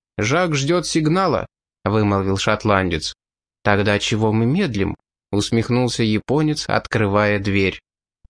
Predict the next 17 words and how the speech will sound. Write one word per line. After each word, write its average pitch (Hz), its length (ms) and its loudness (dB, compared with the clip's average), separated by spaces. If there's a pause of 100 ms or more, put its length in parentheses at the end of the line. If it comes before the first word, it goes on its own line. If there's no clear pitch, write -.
(140)
На 101 260 0
этот 139 240 -4
раз - 400 -2
наемники 190 680 -2
действовали 160 640 -2
гораздо 123 580 0
решительнее. 104 840 0 (580)
Они 165 320 2
точно 156 460 0
знали, 131 440 0
что - 240 -4
пассажиров 127 720 0
в 113 80 0
вагоне 107 500 2
нет. 151 360 -2 (560)
А 90 180 2
значит, 160 560 -2